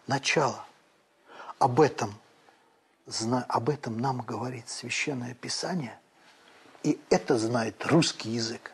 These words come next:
Русский язык это знает. И я, м, всегда привожу этот пример, хочу его привести сейчас. Мне всегда это видится, знаете как, что русский язык, помимо всего иного, это какая-то драгоценная шкатулка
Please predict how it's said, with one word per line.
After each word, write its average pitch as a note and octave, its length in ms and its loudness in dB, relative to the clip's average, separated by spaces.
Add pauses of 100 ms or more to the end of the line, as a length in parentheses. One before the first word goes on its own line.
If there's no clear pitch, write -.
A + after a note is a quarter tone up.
(160)
Русский - 480 6
язык E3 240 6
это D3+ 160 2
знает. E3 380 4 (400)
И E3 60 6
я, F3 340 8
м, D#3 200 0
всегда D#3+ 240 4
привожу D#3 380 6
этот D3+ 180 6
пример, E3+ 300 6
хочу - 280 2
его C#3+ 60 6
привести - 400 2
сейчас. - 480 0
Мне C#3+ 140 4
всегда C#3+ 380 2
это E3+ 200 6
видится, D3+ 440 2
знаете G#3 260 4
как, - 220 -4 (380)
что - 180 6
русский G3 320 6
язык, G3+ 220 4
помимо F3+ 360 4
всего F3 340 6
иного, G#3+ 220 6
это F3 160 2
какая-то F#3 480 6 (280)
драгоценная F#3 600 6
шкатулка - 840 6